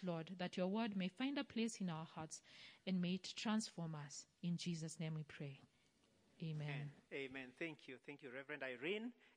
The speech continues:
Speaker 2: And good morning, church. Are you able to greet me just like this? Yeah. So, so happy, so happy to see you, all of you, and those that are, are watching us, um, from home, and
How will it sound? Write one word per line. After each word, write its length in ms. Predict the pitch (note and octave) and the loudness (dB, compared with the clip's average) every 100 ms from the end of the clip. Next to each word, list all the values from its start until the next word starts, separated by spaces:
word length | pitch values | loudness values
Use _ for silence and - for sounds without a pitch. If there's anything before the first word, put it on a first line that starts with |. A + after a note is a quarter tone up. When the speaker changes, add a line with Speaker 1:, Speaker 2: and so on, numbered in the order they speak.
| - | -6
Speaker 2:
And 140 | D#3 | 0
good 180 | D3 D#3 | 0 4
morning, 320 | G3 A3 A3+ | 6 6 4
church. 600 | - A3 A#3+ - - - - _ _ - - - | 6 8 8 6 -4 -6 -12 _ _ -20 -8 -2
Are 60 | |
you 100 | F#3 | 6
able 180 | A3 A3+ | 8 8
to 140 | A3 F#3 | 4 0
greet 200 | A3+ B3 | -4 -2
me 100 | G3 | 0
just 240 | F3+ F3+ | 0 0
like 180 | D3+ C3 | 0 0
this? 200 | D3 G3 - - - _ _ _ _ - | 2 0 -2 -16 -20 _ _ _ _ -8
Yeah. 260 | C#3 C#3+ B2+ - - - | -2 0 -2 -10 -20 -2
So, 220 | G3+ F#3 - - | 2 2 0 2
so 220 | A3 G#3+ - | 4 4 2
happy, 300 | C#3+ - B2+ - | 0 0 -8 0
so 160 | G3 F3+ | 2 4
happy 280 | F3 - F#3 | 2 0 -4
to 180 | F3 | -4
see 260 | D3+ - D#3+ | -4 -6 -6
you, 200 | C#3+ C3+ | -4 -4
all 220 | C#3+ C#3+ C#3 | -2 0 -2
of 80 | - | -4
you, 320 | D3 D3 C#3+ - - - _ | -2 0 0 -6 -16 -20 _
and 240 | D3+ C#3 C3+ | 0 0 2
those 220 | E3 F3+ | 0 2
that 240 | - D3 - | 0 0 2
are, 300 | C#3 C3+ C3+ D3 | 2 2 0 0
are 80 | |
watching 460 | C3+ D#3+ F#3 A3+ F#3 | 2 2 2 -2 0
us, 180 | D3+ F3 - - - - - C#3+ | 0 0 -6 -20 -20 -20 -8 0
um, 360 | C3+ C3+ C#3+ C#3 | 2 2 0 -4
from 260 | - G#3 G#3 | 6 6 6
home, 360 | F3 C#3+ A#2 E3+ - _ _ - | 2 2 0 -10 -16 _ _ -4
and 240 | C#3+ C#3+ | -2 -2